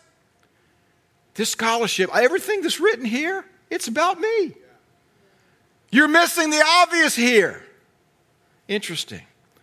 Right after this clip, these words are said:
And yet, we can apply this same idea of using God, of giving. I'm giving because,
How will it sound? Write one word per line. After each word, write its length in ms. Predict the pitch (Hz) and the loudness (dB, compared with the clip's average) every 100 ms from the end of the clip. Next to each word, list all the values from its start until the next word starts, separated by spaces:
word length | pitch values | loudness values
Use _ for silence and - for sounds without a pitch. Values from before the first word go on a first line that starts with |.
| _ _ _ _ - | _ _ _ _ -2
And 160 | 233 262 | -2 2
yet, 240 | 294 226 - | 0 -2 -6
we 220 | 190 302 | 0 2
can 180 | 320 277 | 2 0
apply 540 | 269 - 254 302 311 277 | 0 0 0 2 2 2
this 200 | 247 - | 0 -2
same 580 | - 302 320 311 277 - - - - | -2 0 0 0 -2 -8 -16 -10 0
idea 640 | 254 285 240 254 302 254 | 2 2 0 0 2 2
of 340 | 196 185 208 - - | 2 0 0 0 -6
using 640 | 165 269 339 302 262 240 | 2 4 6 4 2 0
God, 560 | 226 285 302 254 175 113 - _ _ _ _ _ _ _ _ _ | 4 4 4 4 0 -6 -20 _ _ _ _ _ _ _ _ _
of 280 | 262 247 185 | 0 0 0
giving. 520 | 196 302 302 247 120 | 0 2 2 0 0
I'm 220 | 160 247 202 | 2 2 2
giving 460 | 330 359 330 226 | 0 2 2 0
because, 500 | 208 247 294 285 - | -2 2 2 2 -2